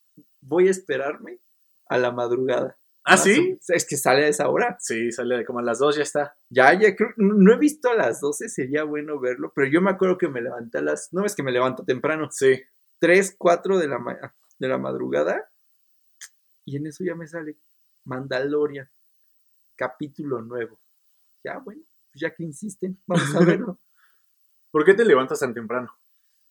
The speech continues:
Speaker 1: Pues no sé, viejo, es que ya me, me voy a dormir temprano porque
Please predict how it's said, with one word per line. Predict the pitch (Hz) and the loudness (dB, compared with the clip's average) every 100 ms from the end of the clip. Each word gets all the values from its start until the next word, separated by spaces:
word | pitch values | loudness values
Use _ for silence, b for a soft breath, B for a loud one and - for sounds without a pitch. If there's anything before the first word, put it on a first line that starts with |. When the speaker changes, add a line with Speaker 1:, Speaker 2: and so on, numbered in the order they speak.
| _ 127 | _ -20
Speaker 1:
Pues | 120 | -18
no | 135 | -16
sé, | - 147 160 | -14 -14 -14
viejo, | 165 147 147 | -14 -12 -12
es | - | -10
que | 190 | -8
ya | 196 | -6
me, | 196 _ - | -8 _ -8
me | 151 151 | -2 -2
voy | 202 285 | 0 0
a | 302 | 0
dormir | 139 123 143 170 _ _ _ _ _ _ _ _ _ _ _ _ _ _ _ _ _ | 0 -2 -6 -8 _ _ _ _ _ _ _ _ _ _ _ _ _ _ _ _ _
temprano | 143 131 127 147 160 170 262 - _ _ _ _ _ _ _ _ _ _ _ _ | -2 -2 0 0 0 -4 -8 -12 _ _ _ _ _ _ _ _ _ _ _ _
porque | - 139 127 - 143 139 143 139 139 - | -4 -2 -4 -8 -6 -4 -4 -4 -4 -6